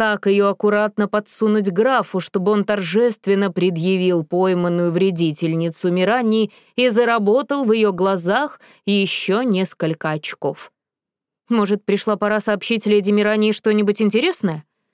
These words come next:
задумчиво протянул младший мужчина. Его собеседник немного помолчал, потер подбородок. «Что ж, пожалуй, нашей леди будет полезно узнать маленькую тайну графа Юсского»,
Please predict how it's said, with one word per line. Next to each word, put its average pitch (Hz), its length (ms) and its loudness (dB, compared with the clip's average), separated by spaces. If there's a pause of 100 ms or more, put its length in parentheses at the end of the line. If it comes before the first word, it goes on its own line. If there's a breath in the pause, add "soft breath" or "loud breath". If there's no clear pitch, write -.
(180)
задумчиво 208 680 0
протянул 202 640 0
младший 240 480 0
мужчина. 190 600 -4 (840)
Его 247 280 2
собеседник 359 720 0
немного 269 420 0
помолчал, 226 880 -2 (320)
потер 269 400 -2
подбородок. 330 880 -4 (460)
«Что - 380 -4
ж, - 200 -14 (320)
пожалуй, 214 560 2
нашей 202 360 0
леди 190 280 2
будет 202 320 0
полезно 226 560 0
узнать 185 460 -2
маленькую 165 580 0
тайну 233 500 0
графа 175 440 -2
Юсского», 156 800 -4